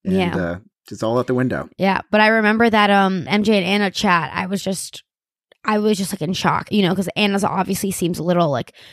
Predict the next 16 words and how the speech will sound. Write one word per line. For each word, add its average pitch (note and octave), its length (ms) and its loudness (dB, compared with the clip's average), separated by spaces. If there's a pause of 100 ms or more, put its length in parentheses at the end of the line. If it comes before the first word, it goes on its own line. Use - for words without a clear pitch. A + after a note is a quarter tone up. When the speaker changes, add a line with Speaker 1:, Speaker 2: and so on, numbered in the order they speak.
(160)
Speaker 2:
regretful, F3 760 2
remorseful, F3+ 600 0
scared, F3+ 420 2
and F#3+ 240 -2
M G3+ 160 0
J A3+ 180 2
is G3 120 -6
just E3+ 200 -10
living G3 300 0
in F#3+ 80 -2
this F#3 220 -6
world F#3 320 0
of E3+ 80 -18
delusion F3 640 -4
of, F#3 220 -4
like, C3+ 400 -6